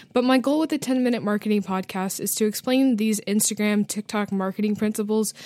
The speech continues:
in a really short manner, very simple and clear way,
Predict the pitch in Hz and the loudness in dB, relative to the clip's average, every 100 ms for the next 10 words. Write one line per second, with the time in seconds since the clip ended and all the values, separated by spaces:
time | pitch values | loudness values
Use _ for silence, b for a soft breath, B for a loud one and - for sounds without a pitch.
0 | B B 226 226 214 240 277 269 262 214 | B B 2 4 4 6 6 6 4 2
1 | - 220 220 - 190 180 190 202 196 202 | 0 2 2 2 -2 0 0 0 0 2
2 | 214 196 - 208 202 202 180 - 208 196 | 2 2 0 0 0 -2 -4 -4 -2 0
3 | 185 175 175 240 | 0 -2 0 -2